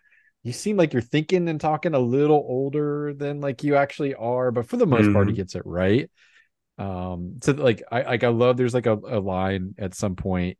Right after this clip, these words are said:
Speaker 1: I think towards the end, where Danny is like, it's, like, his first adult thought, and it's, it's, it's such a beautifully written passage that, like, really, like, broke my heart. Um, but, uh, yeah, I, I find this to be a fascinating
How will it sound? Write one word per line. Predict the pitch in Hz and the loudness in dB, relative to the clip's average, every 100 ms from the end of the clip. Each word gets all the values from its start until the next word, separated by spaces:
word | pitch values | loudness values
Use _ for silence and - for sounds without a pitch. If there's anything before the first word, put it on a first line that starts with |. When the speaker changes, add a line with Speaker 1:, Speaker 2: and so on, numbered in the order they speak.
| _ _ | _ _
Speaker 1:
I | |
think | 98 - | -10 -8
towards | - 98 90 | -6 -6 -4
the | 90 | -6
end, | 87 87 | -6 -8
where | 87 | -8
Danny | 87 87 87 90 | -8 -8 -6 -6
is | 90 90 | -6 -6
like, | 87 87 _ _ _ _ | -8 -10 _ _ _ _
it's, | - | -2
like, | 107 | 0
his | 104 - | -2 -2
first | - 98 - - | -2 0 -2 -6
adult | 110 90 98 90 - | -6 -2 -2 -2 -8
thought, | - - 82 98 - _ _ | -8 -4 -2 -2 -6 _ _
and | 120 95 90 92 - | -8 -6 -6 -8 -8
it's, | 92 - | -10 -8
it's, | 117 - - - 156 | -8 -8 -10 -8 -2
it's | 123 - | 0 0
such | 123 | 0
a | 127 | 0
beautifully | 98 104 104 - 107 98 92 90 _ _ - | 2 0 -2 -4 -6 -4 -6 -8 _ _ -6
written | 107 90 92 | -2 -2 -4
passage | 90 87 90 127 127 143 - - | -6 -6 -4 -2 -2 -4 -14 -6
that, | 95 - | -4 -2
like, | 90 85 | -6 -4
really, | 92 90 90 92 - - | -4 -2 -2 -4 -6 -4
like, | 90 | -2
broke | - 90 - | 2 0 0
my | 87 | -2
heart. | 87 87 - _ _ _ _ _ _ | 0 0 -2 _ _ _ _ _ _
Um, | 90 87 87 85 85 92 _ _ _ _ _ - | -2 0 0 -2 -6 -10 _ _ _ _ _ -10
but, | 120 117 113 92 | 2 4 4 2
uh, | 120 110 110 - | 2 2 0 0
yeah, | 160 143 | 0 2
I, | 147 127 | 2 4
I | |
find | 131 175 190 | 4 4 4
this | 180 - | 0 -2
to | |
be | 135 127 | 0 2
a | |
fascinating | - 104 107 113 107 101 95 | 2 -2 -2 -2 -2 -2 -6